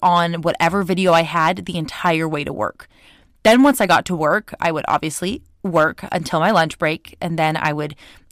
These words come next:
leave the hotel and I would walk to a coffee shop or something, and I would keep editing.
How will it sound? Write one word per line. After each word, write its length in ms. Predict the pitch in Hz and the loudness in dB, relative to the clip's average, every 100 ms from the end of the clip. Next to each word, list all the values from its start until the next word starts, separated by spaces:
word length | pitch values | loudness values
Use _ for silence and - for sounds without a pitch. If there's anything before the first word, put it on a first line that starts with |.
| _ | _
leave 560 | 190 180 180 220 208 - _ | -6 -2 -2 -2 -6 -14 _
the 80 | - | -2
hotel 500 | 165 - 190 143 156 - | 0 2 2 2 2 -2
and 120 | 165 | -4
I 60 | |
would 360 | 156 156 - 180 | -4 -6 -6 0
walk 200 | 160 160 | 0 0
to 100 | - | -2
a 60 | 202 | -4
coffee 260 | - 156 | -2 -4
shop 220 | 160 151 147 | -2 -4 -4
or 60 | |
something, 400 | 151 151 170 180 | -8 -8 -6 -4
and 120 | 175 | -4
I 80 | 156 | -2
would 160 | 151 - _ _ | -4 -6 _ _
keep 260 | - 160 156 | -12 -8 -4
editing. 420 | - 220 180 131 | 0 0 0 -6